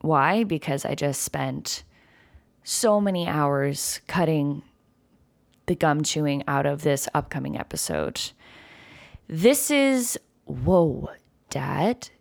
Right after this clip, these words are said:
if you chew fucking Bubblicious one more time on this episode, I swear to God, who knew a sixty-five-year-old man still liked to chew Bubblicious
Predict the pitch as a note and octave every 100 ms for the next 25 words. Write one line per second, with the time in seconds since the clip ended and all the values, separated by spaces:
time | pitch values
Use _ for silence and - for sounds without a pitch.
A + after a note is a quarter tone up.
0 | _ - _ _ _ _ _ C3+ B2+ -
1 | C#3 - - C#3 D3 G3 B3+ - - -
2 | - B2 D3+ C#3 B2+ C3 G#3+ F3 D3+ -
3 | A2 - - - C3 E3+ G3+ A#3 A#3+ -
4 | D#3+ C#3+ D3 - - B2+ C#3+ F#3+ B3 -
5 | G#3+ - - - - D3+ C3+ - - C3+
6 | D3+ D3+ E3+ G3 - _ _ _ - -
7 | E3 C3+ B2+ - - - _ _ _ _
8 | _ _ _ _ _ _ - - A#3+ A#3+
9 | C4 C4+ F#3+ - - - F3+ - G#3+ -
10 | G#3+ - G3+ G#3 G3 G3 F#3 F#3+ G3 F#3
11 | - - - - G3 G3+ G3 G3 G3 -
12 | G#3+ G#3 F#3 - - _ _ _ - F#3+
13 | G3+ G3+ A3 - F#3 F#3+ - -